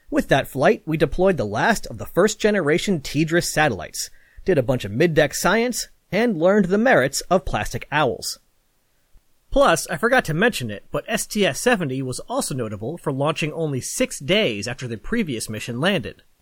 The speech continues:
One source said that it was the shortest such gap of the entire shuttle program, but I'm too lazy to go double-check every landing to launch gap, so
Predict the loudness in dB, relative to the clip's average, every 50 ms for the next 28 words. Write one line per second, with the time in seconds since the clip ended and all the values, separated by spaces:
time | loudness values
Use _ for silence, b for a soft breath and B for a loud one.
0 | _ _ _ _ _ _ _ _ -8 2 4 4 4 4 2 0 -2 -2 0 -2
1 | -2 -4 -8 -10 -2 0 2 4 4 2 2 2 0 -2 -4 -4 -6 -2 2 4
2 | 6 6 4 4 2 -4 -4 0 0 0 0 0 -2 0 2 2 0 0 -2 -6
3 | -6 -6 -6 -6 -6 -2 0 2 4 4 2 2 2 2 2 2 2 0 -2 -4
4 | -2 -2 -2 0 0 -2 B B B B B B 0 2 2 2 2 -2 -2 0
5 | 0 0 0 0 0 4 6 8 8 8 6 4 2 4 4 4 4 4 2 2
6 | 2 2 0 -2 0 0 0 -2 -2 -2 -4 -2 -2 -2 -2 -2 -2 -4 -4 -2
7 | -2 -2 -2 -2 -2 -2 -2 -4 -6 -8 -6 0 2 2 2 2 -2 -10 -14 -14
8 | -4 0 0 0 0